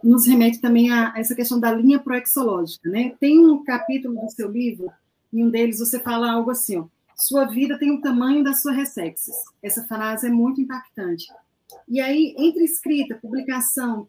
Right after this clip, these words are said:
três edições aqui, a senhora observa,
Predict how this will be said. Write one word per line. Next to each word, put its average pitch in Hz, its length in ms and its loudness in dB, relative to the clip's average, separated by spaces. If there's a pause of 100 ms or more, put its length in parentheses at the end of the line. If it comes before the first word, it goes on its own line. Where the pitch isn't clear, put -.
três 311 260 0
edições 233 560 -4
aqui, 214 380 -10 (480)
a 262 100 -4
senhora 311 260 0
observa, 269 640 -2